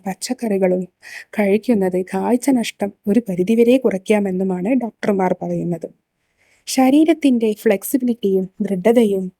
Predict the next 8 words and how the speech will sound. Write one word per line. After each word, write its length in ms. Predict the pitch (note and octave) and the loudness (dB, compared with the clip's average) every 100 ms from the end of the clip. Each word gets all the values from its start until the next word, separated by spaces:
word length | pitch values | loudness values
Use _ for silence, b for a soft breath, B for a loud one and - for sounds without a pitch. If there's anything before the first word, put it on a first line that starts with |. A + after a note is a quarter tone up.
| - | -4
ബാലൻസും 720 | F3 G3+ G#3+ B3 B3+ C4 B3 | 0 0 0 2 0 2 0
മെച്ചപ്പെടുത്താൻ 640 | F#3 - F#3+ E3+ F3 F#3 F#3 B B B B | 0 -4 -4 -4 -6 -10 -10 B B B B
യോഗ 320 | G3 F#3+ G#3 A#3+ B3 | 0 2 2 0 -2
പോലെയുള്ള 580 | G3+ G3+ F#3+ F3+ F3 F3 | -2 0 0 0 -2 -4
വ്യായാമങ്ങളും 840 | F#3 G3 G3+ A3+ B3+ B3 G3 F#3 F3 F#3 | -4 -2 0 2 2 2 0 -6 -6 -4
ഡോക്ടർമാർ 520 | F3 E3+ G3 F#3+ F#3+ F#3 - | -4 -4 -4 -4 -6 -8 -4
ശുപാർശ 380 | G3 G#3 B3 B3+ | -2 0 0 0
ചെയ്യുന്നുണ്ട്. 560 | F#3+ E3+ E3 D#3+ D#3+ | -2 -4 -4 -6 -10